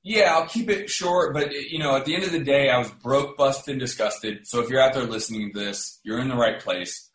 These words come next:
I had no money, I had no credit, I was sleeping on my friend's couch,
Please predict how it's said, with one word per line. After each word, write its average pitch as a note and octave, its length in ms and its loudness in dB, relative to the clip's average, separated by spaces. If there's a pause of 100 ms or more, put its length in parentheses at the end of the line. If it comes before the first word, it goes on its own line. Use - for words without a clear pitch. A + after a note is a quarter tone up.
I A2+ 120 4
had B2+ 100 -2
no D3+ 180 0
money, A2 320 0
I G2 40 0
had G2+ 100 0
no B2 140 0
credit, A2 280 2
I G2 120 0
was B2 360 -2
sleeping A#2+ 320 -6
on G2+ 120 -6
my G2 100 -4
friend's G2+ 320 -8
couch, - 500 -4